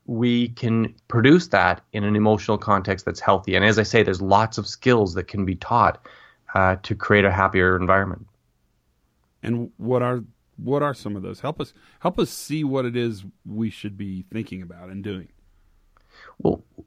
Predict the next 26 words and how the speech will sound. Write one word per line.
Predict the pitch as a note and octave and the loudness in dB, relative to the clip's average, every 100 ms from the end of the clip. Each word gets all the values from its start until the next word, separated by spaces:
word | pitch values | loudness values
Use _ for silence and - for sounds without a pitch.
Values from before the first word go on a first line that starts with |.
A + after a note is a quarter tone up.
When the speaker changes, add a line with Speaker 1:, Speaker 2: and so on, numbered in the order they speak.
| - | -16
Speaker 1:
one | - C3 F3 | -4 2 4
of | A#3 | 4
the | B3 | 4
ones | D#3+ D3+ C#3+ | 4 4 4
that | C3+ B2 | 2 2
I | A#2 | 4
mentioned | A#2+ A#2 A#2 | 4 2 2
already | A2 G#2 G#2+ | 4 6 4
was | G2 F#2+ | 2 0
gratitude, | G#2 G2+ G#2 G#2 G2+ | 2 4 4 -2 -8
which | F#2 F2+ - | -10 -10 -10
we | |
could | - G2 | -10 -12
call | - A2 G#2 | -4 0 0
appreciative | G2 - G2+ G2 F#2+ | 0 -6 -6 -6 -8
inquiry. | F2+ F#2 A2 A#2 F#2+ - F#2 - - - - | -8 -2 0 0 0 -6 -12 -20 -20 -10 0
But | A#2+ | 4
I | D#3 | 4
literally | D#3 E3+ - C#3+ B2 - | 4 2 -2 -8 -8 -8
teach | - C3+ - | -10 -8 -6
supervisors | C#3+ C#3+ B2+ F2+ F2+ F#2+ F#2 | -6 -4 0 2 2 -4 -6
that | G#2 - - | -6 -8 -10
to | B2 | -8
start | A2 - D3 E3+ F3 | -8 2 4 4 2
their | D3 C#3 | 0 2
day, | C3 C#3 F#2+ - | 2 0 -2 -8